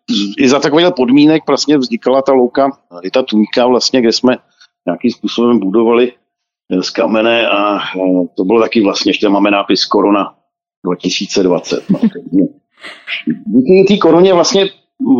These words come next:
Speaker 1: možná to tomu trošku i pomohlo, že ty lidi měli víc času, jak byli doma, tak, eh, mohli se tomu možná víc věnovat.
Speaker 2: To určitě a ocenili venkovní aktivity. A Tomáši,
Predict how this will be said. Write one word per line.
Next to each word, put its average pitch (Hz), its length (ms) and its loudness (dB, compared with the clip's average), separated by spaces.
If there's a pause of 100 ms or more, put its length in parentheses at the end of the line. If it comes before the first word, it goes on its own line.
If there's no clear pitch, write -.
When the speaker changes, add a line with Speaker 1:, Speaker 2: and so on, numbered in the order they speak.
(120)
Speaker 1:
možná 143 440 2
to 170 140 0
tomu 165 160 2
trošku 156 260 2
i 156 40 4
pomohlo, 131 280 2
že 135 60 2
ty 131 80 0
lidi 123 280 4
měli 113 360 2
víc 110 180 0
času, 98 300 0
jak 101 140 2
byli 101 180 2
doma, 98 240 0 (720)
tak, 90 140 -4 (180)
eh, 98 40 -2 (440)
mohli 87 300 -6
se 87 140 -4
tomu 87 220 -4
možná 87 280 -4 (500)
víc - 300 -8
věnovat. 90 460 -2
Speaker 2:
To - 120 -6
určitě 190 360 -2
a 180 100 -2 (220)
ocenili 185 480 0
venkovní 185 560 0
aktivity. 185 500 -4 (560)
A 202 60 -4
Tomáši, 196 720 0